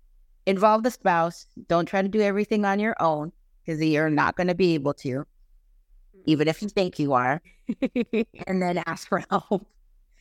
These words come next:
Speaker 1: 'cause there's tons of us out there waiting to help, to be honest.
Speaker 2: Very good. Yes.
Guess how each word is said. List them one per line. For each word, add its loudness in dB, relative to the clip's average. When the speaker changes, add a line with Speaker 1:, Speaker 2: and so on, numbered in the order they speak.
Speaker 1:
'cause 2
there's -2
tons 2
of 4
us 2
out 2
there -2
waiting -2
to -2
help, -6
to -4
be -2
honest. -16
Speaker 2:
Very 4
good. -2
Yes. -2